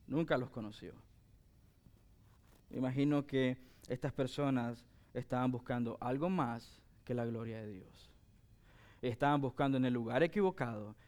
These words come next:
las cosas equivocadas. Pregunta es, ¿qué estás buscando y a dónde estás buscando? Esto parece,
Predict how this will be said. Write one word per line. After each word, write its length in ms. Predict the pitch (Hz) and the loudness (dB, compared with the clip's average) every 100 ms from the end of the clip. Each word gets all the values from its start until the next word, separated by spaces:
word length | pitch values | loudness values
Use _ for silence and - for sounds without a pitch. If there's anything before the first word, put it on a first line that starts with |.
| - | -2
las 200 | 131 120 | 0 0
cosas 320 | - 143 - | 0 -2 0
equivocadas. 600 | 131 127 120 113 107 104 - - - - - - - - - - - - - - - - - | -4 -2 -4 -4 -10 -12 -18 -20 -20 -20 -20 -20 -20 -20 -20 -20 -20 -20 -20 -20 -20 -18 -4
Pregunta 420 | 123 139 139 123 | 0 2 2 0
es, 100 | 120 | -2
¿qué 80 | 143 | -4
estás 200 | 139 131 | -2 -2
buscando 440 | 127 - 131 123 | -2 0 0 2
y 100 | 120 | 0
a 80 | 120 | 0
dónde 240 | 131 156 | 0 -2
estás 180 | 127 123 | -2 -4
buscando? 440 | 117 - 104 82 - - - - - - - - - - - - - - - - - - - | -6 -10 -12 -12 -16 -20 -20 -20 -20 -20 -20 -20 -20 -20 -20 -20 -20 -20 -20 -20 -20 -20 -8
Esto 140 | 160 | 0
parece, 520 | 143 143 147 160 147 | 4 4 6 6 6